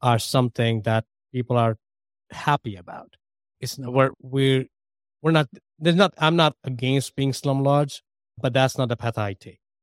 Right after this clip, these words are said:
But our path is to make sure that our folks are enjoying their, whatever time they live. We, hopefully everything, everyone stays with us for a long time, but our path is gonna be making sure that their lives are comfortable. So interiors are gonna get renovated.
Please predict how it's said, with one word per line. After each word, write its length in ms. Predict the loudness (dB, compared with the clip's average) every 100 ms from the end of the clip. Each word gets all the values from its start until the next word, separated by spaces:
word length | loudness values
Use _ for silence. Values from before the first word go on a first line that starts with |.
| _
But 120 | -14 -2
our 200 | 2 2
path 280 | 2 2 2
is 140 | -2
to 160 | -4 -2
make 180 | -2 -2
sure 180 | -6
that 140 | -4 -2
our 120 | -2
folks 420 | -4 -4 -4 -4
are 220 | -4 -4 -4
enjoying 520 | -6 -6 0 0 2 0
their, 120 | -4 _ _ _ _ _ 0
whatever 320 | 4 4 4
time 240 | 2 0
they 80 | 0
live. 180 | -2 0
We, 140 | 0
hopefully 460 | 2 0 0 2 4
everything, 320 | 2 0 -2
everyone 280 | -2 -2 -2
stays 380 | -4 -4 -4 -6
with 120 | -4
us 100 | -4
for 100 | -4
a 40 |
long 200 | -4 -2
time, 300 | -2 -2 -2 -6 _ _ _ _
but 100 | 2
our 140 | 4
path 260 | 4 2 0
is 120 | -2
gonna 160 | -2 -2
be 100 | 0
making 360 | -2 -2 -6
sure 180 | -6 -6
that 120 | -4
their 140 | -2 0
lives 240 | 0 -2
are 80 | -4
comfortable. 520 | -2 -4 -4 -8 -8
So 180 | -8 -8
interiors 500 | -8 -6 -2 -2 0
are 80 | -2
gonna 160 | -2
get 160 | -2 -2
renovated. 640 | 0 0 0 0 0 -2